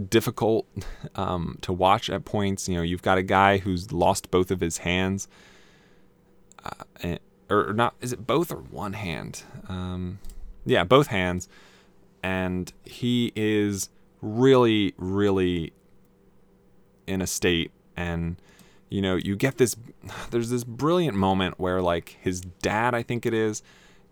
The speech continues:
like, is just doing something and then all of a sudden realizes that he has hands and his son doesn't. And suddenly he's as-, ab-, ashamed and, and, like, I, I totally understand that feeling. You know, you, you think, like,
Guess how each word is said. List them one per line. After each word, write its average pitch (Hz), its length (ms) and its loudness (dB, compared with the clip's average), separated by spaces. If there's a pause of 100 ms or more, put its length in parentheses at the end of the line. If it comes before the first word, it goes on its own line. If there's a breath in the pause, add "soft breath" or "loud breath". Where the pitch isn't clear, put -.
(520)
like, - 260 -4
is 92 180 -4 (100)
just 117 280 -8
doing 113 280 2
something 92 420 -2
and 87 100 -2
then 90 120 0
all 113 180 6
of 110 60 0
a 107 40 2
sudden 98 280 2
realizes 92 640 2
that 87 120 -2
he 95 220 -4
has 92 180 -4
hands 85 420 -4
and 85 140 -4
his 82 100 -4
son 87 320 -2
doesn't. 64 460 -6 (840 soft breath)
And 87 600 -2 (1300)
suddenly 110 400 4
he's 90 180 0
as-, - 320 -2
ab-, 92 280 -6
ashamed 90 680 -2 (420)
and, 85 380 -6 (100)
and, 87 160 -4
like, 90 240 -4 (640 soft breath)
I, 117 200 6
I 113 160 2 (120)
totally 139 460 4
understand 107 460 -2
that 95 160 -2
feeling. 104 360 0
You 85 100 -4
know, 87 80 -2
you, 92 180 -2
you 95 220 -6
think, 107 300 -6
like, 90 240 -2